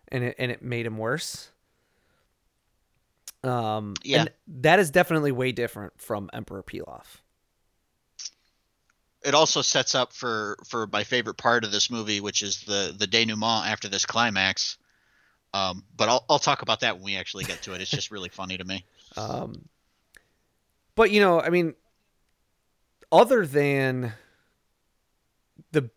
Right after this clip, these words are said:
Speaker 1: the big, big change being, like, the villain is very different and very different in his motivations than Pilaf, right?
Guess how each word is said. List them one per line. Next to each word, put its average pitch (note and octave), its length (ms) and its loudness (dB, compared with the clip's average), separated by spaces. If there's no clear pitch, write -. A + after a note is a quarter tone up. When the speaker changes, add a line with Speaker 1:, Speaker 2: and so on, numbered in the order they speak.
Speaker 1:
the C#3+ 160 0
big, C3+ 540 0
big B2+ 260 0
change A#2+ 380 -6
being, A#2+ 160 -4
like, A#2 180 -6
the C#3+ 60 2
villain C3+ 460 6
is A2+ 140 -4
very A2 360 -4
different G2 380 -10
and B2 180 -6
very A2+ 240 -4
different G#2+ 380 -10
in A#2+ 80 -6
his G#2+ 120 -10
motivations G#2 800 -8
than G#2+ 400 -10
Pilaf, A2+ 640 -12
right? A#2+ 320 -6